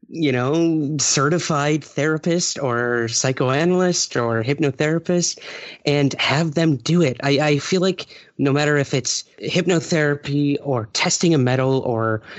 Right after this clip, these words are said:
getting an implant removed, like, go where the science is, not where the bias is, I would say.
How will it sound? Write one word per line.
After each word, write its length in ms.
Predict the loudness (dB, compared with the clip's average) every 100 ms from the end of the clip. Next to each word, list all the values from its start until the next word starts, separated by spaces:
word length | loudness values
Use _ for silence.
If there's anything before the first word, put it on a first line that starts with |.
| -12 -2
getting 280 | 2 4
an 80 | 4
implant 420 | 2 2 0 0
removed, 380 | 0 2 0 0
like, 200 | -2 -2 -6 -10 -2
go 440 | 0 2 2 0 -4 _ _ _
where 180 | 0 0
the 120 | 2
science 720 | 0 0 0 0 0 0 -2 -4
is, 580 | -4 -2 -2 -2 -4 -4 _ -2
not 500 | 0 2 0 -4 -10 -16 _ _ _
where 200 | 0 2
the 100 | 0
bias 560 | 0 2 2 2 -2 -4
is, 280 | -6 -4 -4
I 80 |
would 180 | -4 -4
say. 440 | -4 -4 -6 -8